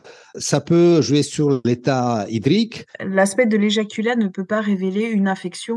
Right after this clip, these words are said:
Speaker 2: ou une maladie.
Speaker 1: L'infection, c'est des douleurs. Est-ce que j'ai une éjaculation douloureuse ? Est-ce que j'ai des picotements ? On va faire une spermocouture. Spermocouture, qui est l'examen qui permet de chercher des bactéries à l'intérieur.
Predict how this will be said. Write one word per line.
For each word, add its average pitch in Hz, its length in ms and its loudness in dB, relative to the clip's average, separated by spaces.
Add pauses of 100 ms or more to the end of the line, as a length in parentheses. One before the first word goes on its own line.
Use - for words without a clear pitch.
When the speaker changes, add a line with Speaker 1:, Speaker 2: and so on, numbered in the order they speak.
Speaker 2:
ou 208 80 -2
une 185 140 0
maladie. 175 480 -4 (400)
Speaker 1:
L'infection, 214 920 2 (180)
c'est 170 560 -2 (160)
des 101 300 0
douleurs. 95 680 2 (380)
Est-ce 175 400 0
que 151 480 2
j'ai 123 520 -2
une 113 140 2
éjaculation 104 720 -2
douloureuse ? 98 920 0 (520)
Est-ce 151 420 2
que 170 500 2
j'ai 120 200 2
des 131 140 0
picotements ? 135 560 0 (240)
On 113 40 2
va 107 140 2
faire 160 300 2
une 147 80 4
spermocouture. - 920 -2 (200)
Spermocouture, - 520 0
qui - 80 0
est 113 40 4
l'examen 92 280 4
qui - 160 -4
permet 92 240 0
de 104 80 -4
chercher - 300 -2
des 92 80 0
bactéries 90 500 -4
à - 100 -10
l'intérieur. 95 440 -4